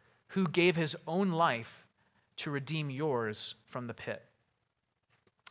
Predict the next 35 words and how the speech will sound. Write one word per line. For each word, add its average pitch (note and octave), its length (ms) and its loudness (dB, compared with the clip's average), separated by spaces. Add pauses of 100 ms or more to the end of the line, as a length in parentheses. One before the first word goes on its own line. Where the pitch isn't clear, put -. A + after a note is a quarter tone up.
(340)
Just E3 220 2
as F3+ 100 2
a D#3 60 4
father E3+ 800 10 (440)
has E3 240 6
responsibility D3+ 1120 2 (420)
for E3+ 160 -2
the D3 100 0
mess C#3+ 440 2
that C#3+ 140 0
his C#3 140 -4
family C#3+ 300 -2
might A#2 220 -6
be A2 120 -10
in, G#2+ 220 -12 (1200)
or E3 460 6 (300)
a D#3 360 6 (180)
company F#3 340 4
commander D#3+ 540 2
in C#3+ 80 2
the C#3+ 80 -2
army C#3+ 300 0
may C#3 160 0
ha-, D#3+ 180 4
he's G3+ 380 0
responsible F#3+ 720 6
for E3+ 120 -2
leading F#3+ 320 2
his F3 160 4
troops - 500 -6 (840)
out F#3 180 12
of F3 80 6
a F3 60 8
dangerous E3 360 2
situation. D3 720 -2